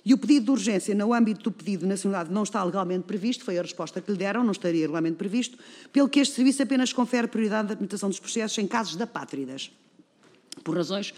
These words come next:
humanitárias e nos processos relativos a menores não documentados e a cidadãos da nacionalidade venezuelana e outros, pronto, é o despacho, está no I R N.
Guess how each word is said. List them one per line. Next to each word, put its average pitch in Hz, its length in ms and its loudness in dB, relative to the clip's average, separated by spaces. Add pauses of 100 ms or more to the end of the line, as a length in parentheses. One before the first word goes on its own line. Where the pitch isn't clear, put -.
(200)
humanitárias 220 800 2
e 233 80 6
nos 226 120 4
processos 233 380 -4
relativos 208 420 -4
a 208 40 0
menores 202 400 0
não 233 160 4
documentados 170 600 -4 (460)
e 208 120 2
a 233 40 6
cidadãos 214 460 2
da 180 40 2
nacionalidade 180 420 -4
venezuelana 240 480 4
e 220 120 0
outros, 240 260 -2
pronto, 151 260 -8
é 185 60 -2
o 185 60 0
despacho, - 380 -6
está 196 120 -4
no 190 140 -2
I 180 100 -4
R 147 240 -8
N. 107 220 -12